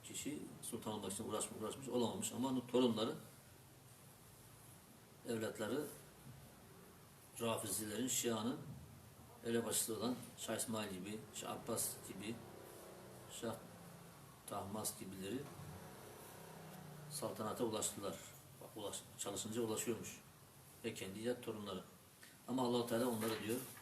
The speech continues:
Osmanlılar eliyle yerle bir etti, darmadağın etti. Allah-u Teala hakkı ortaya çıkarttı. Böylece diyor, her asırda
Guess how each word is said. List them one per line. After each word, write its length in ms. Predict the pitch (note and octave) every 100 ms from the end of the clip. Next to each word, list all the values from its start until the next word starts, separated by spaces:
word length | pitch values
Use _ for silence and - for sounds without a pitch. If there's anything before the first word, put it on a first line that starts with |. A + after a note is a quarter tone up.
| - - - - - -
Osmanlılar 480 | - - A2 F#2+ G2 A2 - - - - - - - - - - - - A2+ G#2+ G#2
eliyle 460 | G#2+ G2 F#2+ G2+ B2+ - - - - G#2 F#2+
yerle 300 | G#2 G#2 F#2+
bir 60 | F#2
etti, 380 | F2+ - B2 A#2+
darmadağın 380 | G#2 F#2+ F#2
etti. 340 | F2+ - C3 B2 - - - -
Allah-u 260 | G#2+ G2+ F#2+
Teala 360 | G2+ G2+ A#2 A2
hakkı 260 | F#2+ -
ortaya 240 | G2 - A2
çıkarttı. 500 | - G2+ F#2+ - G2 G2 F#2+ F#2+ A2
Böylece 360 | G#2+ G2 F#2
diyor, 180 | G#2+ B2+
her 180 | - -
asırda 600 | - - - F#2+ C#3+